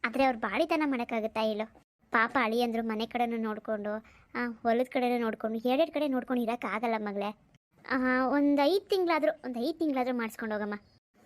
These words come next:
ಬಾಣಿತನ ಸರಿಯಾಗಿ ಆಗಿಲ್ಲ ಅಂತ ಅಂದ್ರೆ ಮುಂದೆ ನೂರಾರು ಕಾಯಿಲೆಗಳು ಬರ್ತವೆ. ನೀನ್ ಚೆನ್ನಾಗಿದ್ರೆ ಅಲ್ವೇನಮ್ಮ ನಾಳೆ ನಿಮ್ ಮಕ್ಳು ನೋಡ್ಕೊಳಕ್ಕಾಗೋದು?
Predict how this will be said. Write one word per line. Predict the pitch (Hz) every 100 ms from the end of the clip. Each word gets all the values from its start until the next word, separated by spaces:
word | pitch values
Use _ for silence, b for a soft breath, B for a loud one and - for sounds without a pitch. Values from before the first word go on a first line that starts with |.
| 220
ಬಾಣಿತನ | 214 247 277 269
ಸರಿಯಾಗಿ | 262 233 240
ಆಗಿಲ್ಲ | 226 208 220 208
ಅಂತ | 202 202
ಅಂದ್ರೆ | 202 240 226 - B B 330
ಮುಂದೆ | 349 359 370 320
ನೂರಾರು | 320 339 320 330 320
ಕಾಯಿಲೆಗಳು | 254 285 277 269
ಬರ್ತವೆ. | 233 226 220 208 - - _ -
ನೀನ್ | 349 415
ಚೆನ್ನಾಗಿದ್ರೆ | 392 285 277 254 247
ಅಲ್ವೇನಮ್ಮ | 220 226 220 226 - - -
ನಾಳೆ | 254 247
ನಿಮ್ | 240 233
ಮಕ್ಳು | 220 269
ನೋಡ್ಕೊಳಕ್ಕಾಗೋದು? | 247 240 233 226 226 214 220